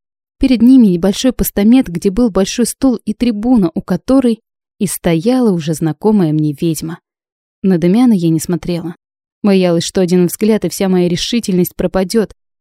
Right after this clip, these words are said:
а этого допускать было нельзя. На кону стояло слишком многое. Вот стерва. Леонила, увидев меня, запнулась, растерялась на несколько секунд, а потом как закричит: «Это она!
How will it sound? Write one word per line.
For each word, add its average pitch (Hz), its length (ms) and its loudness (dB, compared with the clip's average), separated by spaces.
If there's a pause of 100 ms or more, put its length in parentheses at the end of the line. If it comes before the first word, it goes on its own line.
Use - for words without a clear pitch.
(120)
а 226 160 -2
этого 180 280 -2
допускать 175 480 -4
было 175 160 -2
нельзя. 196 540 -2 (520)
На 175 160 0
кону 202 320 0
стояло 175 480 -4
слишком 160 560 -4
многое. 160 460 -2 (800)
Вот 143 300 -8
стерва. - 720 -4 (540)
Леонила, 190 640 4
увидев 214 420 0
меня, 196 280 2
запнулась, 208 760 2
растерялась 185 680 -2
на 196 120 2
несколько 185 440 -2
секунд, 180 480 -6 (260)
а 208 160 0
потом 175 540 0
как 190 400 0
закричит: 165 800 -6 (680)
«Это 196 380 2
она! 226 420 4